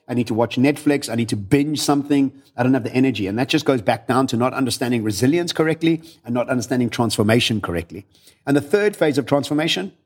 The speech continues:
is an adventure, is the hero finds himself or herself again, figures out the wind in her sails, and she starts to sail again up until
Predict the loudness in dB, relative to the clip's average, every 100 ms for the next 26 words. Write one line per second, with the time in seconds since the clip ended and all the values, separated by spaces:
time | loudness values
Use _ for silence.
0 | _ -2 -2 -2 0 -2 -2 -6 -10 _
1 | _ -2 -2 0 -2 0 2 0 0 0
2 | 0 0 0 0 0 0 0 0 0 0
3 | 0 0 -2 -2 -2 -4 -8 _ _ -2
4 | 0 0 2 2 0 0 2 2 2 0
5 | 0 0 0 2 2 0 -2 -6 -12 -4
6 | -2 0 -2 0 0 0 -2 0 0 0
7 | 2 2 0 -2 -4 -6 -8 _ _ -2
8 | 0 0 -4 -2 0 2 0